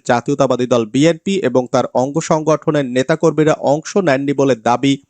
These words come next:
এনসিপি নেতা শারজিস আলমের। তার দাবি, বিএনপি এবং তার অঙ্গ সংগঠন ব্যতীত সকল রাজনৈতিক দল এখন আওয়ামী লীগ নিষিদ্ধের দাবিতে শাহবাগ ব্লকেটে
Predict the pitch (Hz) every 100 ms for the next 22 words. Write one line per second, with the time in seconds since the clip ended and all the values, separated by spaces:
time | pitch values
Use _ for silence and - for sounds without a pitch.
0 | _ _ - 151 165 - 202 180 165 156
1 | - 160 123 113 117 101 101 117 - _
2 | _ - 165 156 170 165 220 156 165 180
3 | 170 202 151 151 147 151 - 127 139 151
4 | 156 139 143 - 139 120 135 160 202 208
5 | - 135 139 123 127 120 - 123 139 120
6 | 127 160 175 - 147 127 127 135 123 127
7 | 120 - 113 120 110 117 110 123 151 190
8 | - _ - - 156 160 165 147 131 131
9 | 123 123